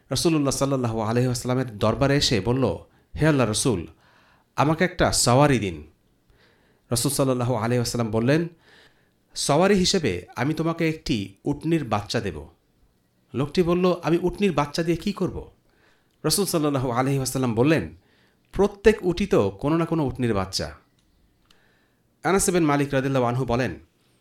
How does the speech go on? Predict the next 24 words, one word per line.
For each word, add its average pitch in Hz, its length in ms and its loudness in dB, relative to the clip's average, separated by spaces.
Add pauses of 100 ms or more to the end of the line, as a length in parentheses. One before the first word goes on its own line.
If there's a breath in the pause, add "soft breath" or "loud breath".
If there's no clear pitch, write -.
(180)
রাসূলুল্লাহ 170 440 0
সাল্লাল্লাহু 139 480 -2
আলাইহি 131 260 -2
ওয়াসাল্লাম 135 360 -4
আমাকে 123 280 -4
একদিন 123 220 -4
বললেন, 117 420 -2 (720 soft breath)
"হে 190 100 6
দুই 185 140 2
কানওয়ালা।" 104 480 -2 (1200)
আবু 127 220 0
উসামা 127 280 0
বলেন, 135 360 0 (540 soft breath)
"এটা 185 220 4
রাসূল 127 220 -2
সাল্লাল্লাহু 127 440 -2
আলাইহি 123 240 0
ওয়াসাল্লাম 120 520 -4
রসিকতা 127 440 0
করে 117 200 -2
বলেছিলেন।" 87 480 -6 (1600 soft breath)
তাফসিরে 190 360 0
ইবনে 151 160 -2
কাসিরে 127 540 -2